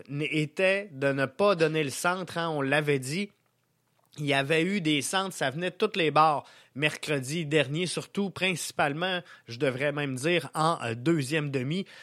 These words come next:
Donc, l'objectif, clairement, était de, euh, limiter au, euh, maximum cette, euh,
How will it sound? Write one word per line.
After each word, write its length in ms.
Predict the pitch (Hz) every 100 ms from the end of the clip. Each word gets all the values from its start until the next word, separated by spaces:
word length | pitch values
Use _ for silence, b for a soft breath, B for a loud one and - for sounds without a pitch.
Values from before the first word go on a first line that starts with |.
| B
Donc, 280 | 156 170 170
l'objectif, 1080 | 160 139 185 170 139 156 - - 226 220 - B B -
clairement, 720 | 208 202 170 139 156 175 208 -
était 580 | 156 151 - 185 196 214 B B _
de, 540 | 123 131 175 190 190 -
euh, 880 | 147 139 135 135 135 135 131 123 104 - - -
limiter 840 | 147 170 214 220 196 214 208 170 _ _ _ _ _ _ _ _ _ _ _ _ _ - -
au, 320 | 190 208 -
euh, 120 | 143 135
maximum 1080 | 160 233 226 - - 190 180 190 202 208 151 B B B
cette, 580 | - - - 156 147 -
euh, 580 | 139 135 131 127 123